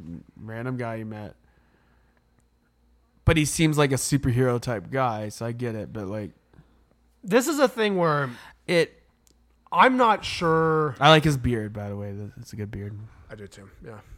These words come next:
Speaker 2: Jake Gyllenhaal, his whole look in this is really good.
Speaker 1: Yeah.
Speaker 2: Um, I don't know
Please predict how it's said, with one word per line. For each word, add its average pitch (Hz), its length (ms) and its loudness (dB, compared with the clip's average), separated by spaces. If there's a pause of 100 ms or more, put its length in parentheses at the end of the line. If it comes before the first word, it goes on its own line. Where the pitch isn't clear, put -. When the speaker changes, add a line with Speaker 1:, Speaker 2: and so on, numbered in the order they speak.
(200)
Speaker 2:
Jake 143 200 -6
Gyllenhaal, 120 440 -10
his 113 120 -14
whole 139 180 -8
look 110 260 -12
in 107 80 -16
this 98 220 -16
is 98 140 -20
really 107 200 -18
good. 104 240 -18 (540)
Speaker 1:
Yeah. 196 160 -2 (440)
Speaker 2:
Um, 107 300 -18 (1600)
I 220 160 4
don't 220 260 2
know 147 440 -2